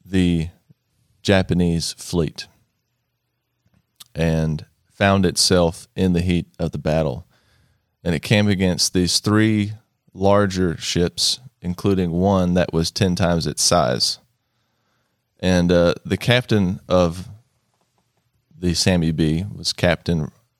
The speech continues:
Robert W. Copeland, realized what situation he was in, that it, you know, it was, he decided it was all or nothing. So what he did is he put it full speed ahead,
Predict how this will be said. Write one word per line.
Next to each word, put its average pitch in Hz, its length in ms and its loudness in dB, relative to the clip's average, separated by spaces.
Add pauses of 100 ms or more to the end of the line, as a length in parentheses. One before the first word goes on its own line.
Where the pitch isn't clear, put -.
(200)
Robert 87 460 2 (260)
W. 85 440 0
Copeland, 76 540 -2 (720)
realized 87 680 2
what 92 180 -2
situation 87 640 0
he 78 60 -2
was 78 140 -4
in, 80 200 -2
that 80 180 -2
it, 76 100 -4
you 80 120 -4
know, 78 160 -4
it - 120 -8
was, - 360 -8 (140)
he 92 100 -8
decided 95 600 0
it 85 160 -2
was 80 400 0
all 87 300 2
or 78 60 -2
nothing. 78 440 -8 (840)
So 98 200 0
what 104 140 2
he 107 100 2
did 110 280 2
is 98 300 0 (100)
he 90 200 -4 (640)
put 107 180 0
it - 100 -6
full 107 240 0
speed 107 340 0
ahead, 95 540 2